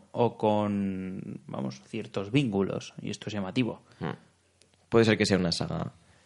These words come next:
Speaker 2: que tenga mucho que ver con, con los supernovas, porque, eh, hemos podido ver que también está en Wano la tripulación de,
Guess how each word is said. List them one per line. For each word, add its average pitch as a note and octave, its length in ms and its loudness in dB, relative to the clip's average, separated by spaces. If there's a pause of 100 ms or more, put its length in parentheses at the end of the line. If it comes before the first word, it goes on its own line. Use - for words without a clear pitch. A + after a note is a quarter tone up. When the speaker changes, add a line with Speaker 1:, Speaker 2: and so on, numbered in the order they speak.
(360)
Speaker 2:
que - 80 -6
tenga E2+ 380 0 (540)
mucho F#2 260 -2
que F#2 80 2
ver E2 140 0
con, D2+ 400 -4
con F2 100 2
los F2+ 120 2
supernovas, F2+ 540 2 (440)
porque, - 340 -2 (360)
eh, A#1+ 760 -2
hemos - 260 -2
podido F#2 200 6
ver F#2+ 100 6
que A#2 100 4
también F#2 300 4
está F#2+ 240 2
en F#2 140 -2
Wano F#2+ 400 4
la F2+ 240 2
tripulación F2 640 -2
de, F2 440 -4